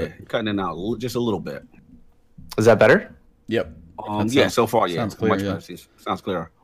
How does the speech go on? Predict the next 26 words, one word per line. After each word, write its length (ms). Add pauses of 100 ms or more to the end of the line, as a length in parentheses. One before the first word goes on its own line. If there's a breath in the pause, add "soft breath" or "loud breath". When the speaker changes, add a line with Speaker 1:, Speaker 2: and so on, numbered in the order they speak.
(280)
Speaker 2:
Mm-hmm. 180 (420)
Speaker 3:
So 200
let 220
me 80
know. 420 (520)
Speaker 2:
Yeah. 160 (1120)
Speaker 3:
Well, 120
Speaker 2:
So 120
Speaker 3:
like 180
I 40
said, 160 (160)
maybe 260
one 140
day 120
for 140
me, 140
but, 280
you 100
know, 100
a, 280
a 40
lot 180
of 60
content 400
creators 360
kinda, 400